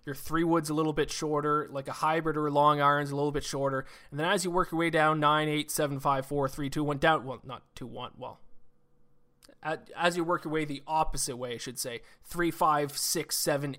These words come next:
eight, nine wedges, your clubs get shorter. So when guys are, are, are hitting out of the rough, uh, with their wedges, like a, a pitching wedge, sand wedge, lob wedge,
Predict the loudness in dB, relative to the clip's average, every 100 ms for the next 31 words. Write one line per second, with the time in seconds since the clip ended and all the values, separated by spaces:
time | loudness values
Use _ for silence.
0 | -4 -4 -4 2 4 4 0 4 4 4
1 | -2 -6 -8 -16 -20 _ -10 -8 0 0
2 | 0 -4 -4 -2 0 0 -2 -8 -20 -20
3 | -20 _ -6 -4 -2 2 2 2 0 0
4 | 2 4 6 4 4 0 2 -2 -6 -16
5 | -20 -20 _ 4 6 6 0 2 2 2
6 | -4 -12 -18 _ _ _ _ _ _ _
7 | _ _ _ 0 2 2 0 -4 -6 -6
8 | 0 0 2 0 0 -2 -6 -6 -8 _
9 | -8 -6 -4 -4 4 6 6 4 0 0
10 | 0 -2 -2 -2 0 -2 -2 -4 0 2
11 | 2 0 0 -4